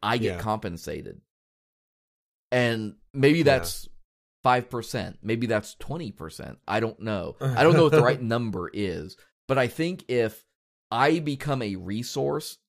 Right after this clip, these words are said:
Speaker 1: that you have to commoditize, then
Speaker 2: Mm-hmm.
Speaker 1: at the very least, it creates a, uh, what's what I'm looking for? A, not responsibility,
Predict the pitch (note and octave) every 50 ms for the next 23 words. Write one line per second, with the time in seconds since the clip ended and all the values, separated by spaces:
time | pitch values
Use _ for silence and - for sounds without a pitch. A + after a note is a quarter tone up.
0 | _ - G2+ G#2 F2+ - A#2 A2+ A#2+ C3 A#2+ A#2 - - A#2 - A#2 G2+ F#2+ F#2
1 | G2 G#2+ A2+ A#2+ - C#3 B2 C3 C3+ C#3+ C#3+ D3 C#3+ - - - _ _ _ _
2 | _ _ _ _ _ _ _ _ A2 G#2+ B2+ B2+ B2+ B2+ B2+ B2+ A#2+ A2 A#2+ B2
3 | - - A#2+ A2+ G2 A2+ A#2+ C3+ C3+ B2 G2+ F#2 G2 G#2 A2+ B2 B2 A2+ G#2+ -
4 | - - _ _ _ _ _ _ _ _ _ - G#2 G#2 - _ _ _ _ _
5 | _ _ _ _ _ _ _ _ - - - D3 C3+ B2 B2 B2+ B2+ B2+ C3 B2+
6 | - - - - A2 A2 G#2+ G#2 G2+ G2 G2 G2 F#2 F#2 F2+ F2+ - - _ _
7 | _ _ _ _ _ - G#2 G2 F2 E2 D#2+ D#2 D2 C2+ - - _ _ _ -
8 | A#2+ - - G#2 G2+ F2+ F2 F2 F2 E2+ E2 - D#2+ D#2+ E2 - - E2+ E2+ E2
9 | D#2+ D#2 - - G2 G2 F#2+ F#2+ F#2+ F#2+ F#2+ - - _ _ _ _ _ _ _
10 | _ _ - C3 C#3+ - B2+ C3 A#2 - - - B2+ A#2+ A#2+ A#2 - A2 F#2+ F2
11 | - _ A#2+ B2 A2+ A2 G2 F2 D#2+ D#2 D2 C#2+ C2+ A#1 -